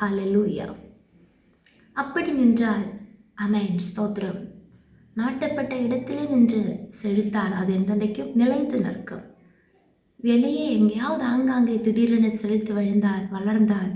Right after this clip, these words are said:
அது வந்து நிச்சயமாகவே உலர்ந்து போகும். ஆமென். நாம்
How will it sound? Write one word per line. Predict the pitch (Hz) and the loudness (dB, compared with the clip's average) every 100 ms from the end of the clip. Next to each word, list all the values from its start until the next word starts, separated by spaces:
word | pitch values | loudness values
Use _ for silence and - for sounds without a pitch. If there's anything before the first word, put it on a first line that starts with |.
| - - - - | -8 -16 -14 -6
அது | 175 | -2
வந்து | 190 202 285 277 185 | -2 -2 -2 -2 -2
நிச்சயமாகவே | 190 185 - 208 202 208 208 220 285 196 | -2 -4 -2 0 2 2 2 2 0 0
உலர்ந்து | 185 185 190 190 | 0 2 2 2
போகும். | 190 - - - - _ _ _ _ - - 247 | -2 -6 -8 -14 -20 _ _ _ _ -20 -16 -8
ஆமென். | 185 208 208 - - - - - | -2 0 -2 -6 -14 -18 -20 -6
நாம் | 214 214 | 2 4